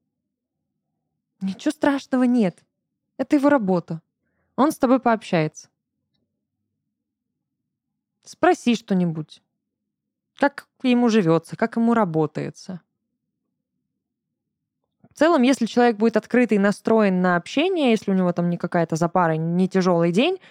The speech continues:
он с тобой по-, пообщается запросто. Я и говорю, потому что я была барменом. Я общалась. Это нормально. Со всеми общаемся. Начни с чего-то.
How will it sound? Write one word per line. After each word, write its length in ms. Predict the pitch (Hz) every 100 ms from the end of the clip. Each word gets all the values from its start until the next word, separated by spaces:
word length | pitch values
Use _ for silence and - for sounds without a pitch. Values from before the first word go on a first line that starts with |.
| _
он 160 | - 302
с 60 | -
тобой 260 | 254 269
по-, 160 | 233 214
пообщается 580 | 214 208 262 214 170 175
запросто. 600 | 220 226 165 - - - _ _ _ _ _ _ _
Я 180 | 214 214
и 40 |
говорю, 320 | 190 180 254
потому 260 | 339 262 226
что 160 | - 208
я 140 | 269
была 320 | 233 240 247
барменом. 640 | 214 208 202 202 196 196 175 _ _ _ _
Я 200 | 190 247
общалась. 640 | 240 - 196 185 185 - _ _ _ _ _ _ _ _ _ _ _ _ _ _ _ _ _ _
Это 220 | 240 240
нормально. 600 | 220 185 190 185 180 170 _ _ _ _
Со 160 | - 254
всеми 360 | - 214 190
общаемся. 680 | 180 170 - 170 160 - 170 - _ _ _ _ _ _ _ _ _ _ _ _ _ _ _ _ _ _ _ _ _ _ _ _ _ _ _ _ _ _ _ _ _ _ _
Начни 520 | 196 226 - 226 226
с 40 |
чего-то. 520 | - - 185 185 -